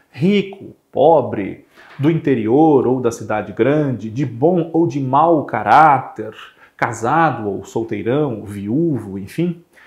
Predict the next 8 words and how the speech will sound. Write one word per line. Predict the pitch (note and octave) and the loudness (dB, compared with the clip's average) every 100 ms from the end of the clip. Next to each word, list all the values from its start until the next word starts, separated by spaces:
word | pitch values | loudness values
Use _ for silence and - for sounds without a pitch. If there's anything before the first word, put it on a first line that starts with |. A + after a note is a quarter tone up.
| - _ | -20 _
Mas | D3+ D3+ - | -4 -4 2
a | E3+ | 2
essência | E3+ E3+ - - A3+ C#4 - - | 4 0 -6 0 0 2 -2 0
da | F#3+ E3+ | 2 2
figura | - C#3+ C3 D#3+ | -2 -6 -2 0
do | C3 C3+ | 0 0
homem | C#3+ D3 C3 | 0 0 -6
brasileiro | A#2 A#2 G#2 G2+ G#2+ C#3+ D3+ - | -4 -4 -6 -6 0 2 0 -4